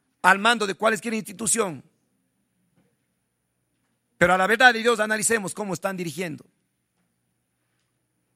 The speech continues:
Verdad y mentira, creados para libertad, puestos en esclavitud. Finalmente,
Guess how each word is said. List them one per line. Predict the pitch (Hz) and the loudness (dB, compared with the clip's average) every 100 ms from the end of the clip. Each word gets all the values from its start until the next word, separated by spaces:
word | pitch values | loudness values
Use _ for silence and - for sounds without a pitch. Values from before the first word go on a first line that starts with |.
| _ _ _ _ _ | _ _ _ _ _
Verdad | - 170 196 196 | -4 2 2 2
y | |
mentira, | 170 180 185 151 117 _ _ _ _ | -4 -8 -6 -8 -8 _ _ _ _
creados | - 185 190 | -4 -2 -2
para | - 156 | -6 -10
libertad, | 156 175 - 202 175 151 _ _ _ _ - | -8 -6 -2 -2 -4 -14 _ _ _ _ -8
puestos | 170 165 | -6 -6
en | 151 | -10
esclavitud. | 147 151 143 135 139 - _ _ _ _ _ _ _ _ _ _ _ _ _ _ _ _ _ _ _ _ _ _ _ _ _ _ _ _ _ _ | -10 -10 -10 -12 -14 -16 _ _ _ _ _ _ _ _ _ _ _ _ _ _ _ _ _ _ _ _ _ _ _ _ _ _ _ _ _ _
Finalmente, | - 185 208 226 208 - 101 | -4 0 2 2 0 -8 -20